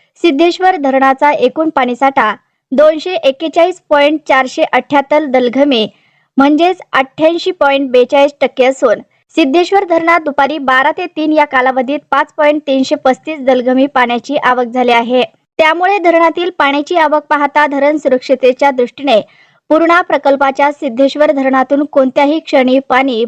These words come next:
पूर्णा नदीपात्रात सोडण्यात येण्याची कार्यवाही करण्यात येईल. त्यामुळे नदीपात्रातील पाणी पातळीत वाढ होऊन पूर परिस्थिती निर्माण होण्याची शक्यता नाकारता येत नाही.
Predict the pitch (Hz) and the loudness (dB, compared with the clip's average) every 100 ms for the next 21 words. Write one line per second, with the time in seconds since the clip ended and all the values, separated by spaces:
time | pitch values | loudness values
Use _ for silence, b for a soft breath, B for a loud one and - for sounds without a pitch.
0 | - 320 330 359 349 294 349 294 277 285 | 0 0 2 0 0 -2 -2 -2 0 -2
1 | 302 311 269 269 269 269 254 254 285 285 | 0 0 2 2 2 0 0 -2 -4 -2
2 | 262 247 254 262 277 269 247 240 285 220 | 0 0 0 -2 -2 -2 -2 0 2 0
3 | 214 - 277 262 269 277 294 247 277 285 | -2 -4 -2 0 2 2 2 -2 -2 -2
4 | 269 269 262 285 277 254 247 277 254 233 | -2 -2 -2 -6 -4 -4 -4 -2 -2 0
5 | 240 269 269 240 247 254 269 254 220 226 | 0 0 0 -2 0 0 -2 -2 -4 -2
6 | 294 320 320 247 240 233 262 277 262 247 | -2 0 0 0 0 -2 0 2 2 2
7 | 294 302 262 240 226 269 - 220 - 269 | 0 0 0 -2 -2 -2 -2 -4 -2 0
8 | 233 247 269 226 247 233 247 226 233 226 | 0 -2 -2 -2 -2 -2 -2 -2 -2 -2
9 | 247 | -4